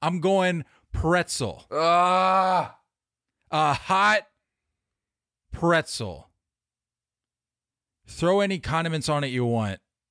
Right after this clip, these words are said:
Speaker 1: Number two, pretzel.
Speaker 2: I was gonna go there, actually. I was gonna go
Speaker 1: I
Speaker 2: there.
Speaker 1: know you were.
Speaker 2: Yeah.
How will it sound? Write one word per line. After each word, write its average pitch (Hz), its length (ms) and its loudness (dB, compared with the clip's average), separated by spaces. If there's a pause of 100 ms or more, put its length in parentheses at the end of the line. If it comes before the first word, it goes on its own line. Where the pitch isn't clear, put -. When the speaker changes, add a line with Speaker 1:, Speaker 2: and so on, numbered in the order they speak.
(500)
Speaker 1:
Number 139 460 -2
two, 110 520 -4 (1200)
pretzel. 90 640 -8 (2500)
Speaker 2:
I 107 120 0
was 127 180 -2
gonna 127 220 -2
go 110 160 0
there, 82 200 0
actually. 69 460 -6 (300)
I 82 140 -2
was 98 180 -4
gonna 107 180 -4
go 101 120 -2
Speaker 1:
I 104 120 0
Speaker 2:
there. 117 80 0
Speaker 1:
know 123 120 0
you 107 160 -6
were. 71 260 -18 (220)
Speaker 2:
Yeah. 90 380 -4